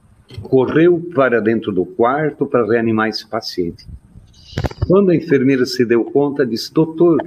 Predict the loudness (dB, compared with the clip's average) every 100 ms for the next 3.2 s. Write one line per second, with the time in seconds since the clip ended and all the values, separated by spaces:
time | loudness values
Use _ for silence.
0 | -8 -18 _ _ -6 0 0 2 -2 -2
1 | 0 2 2 0 0 0 0 -2 -2 -2
2 | 0 0 -2 -2 2 2 2 -2 -6 -10
3 | -10